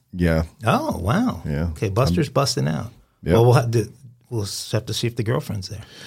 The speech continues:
Speaker 1: Well, we're gonna go to Ohio, <coughs> and we're gonna talk about, look, judges.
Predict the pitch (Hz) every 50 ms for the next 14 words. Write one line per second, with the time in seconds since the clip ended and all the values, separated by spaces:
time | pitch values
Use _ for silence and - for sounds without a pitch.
0 | - - - - - - - 120 127 123 151 170 185 226 185 151 127 117 135 139
1 | 135 135 131 123 123 123 151 139 110 123 135 131 120 95 135 151 208 320 370 320
2 | 151 127 110 101 92 80 71 67 69 - - - - 180 180 - - - - -
3 | - - 123 123 123 123 123 123 123 123 120 117 117 117 113 110 107 104 101 110
4 | 135 160 214 185 139 - - 143 131 127 120 135 123 117 117 107 113 131 135 120
5 | - 98 98 90 117 117 123 127 110 104 98 90 - -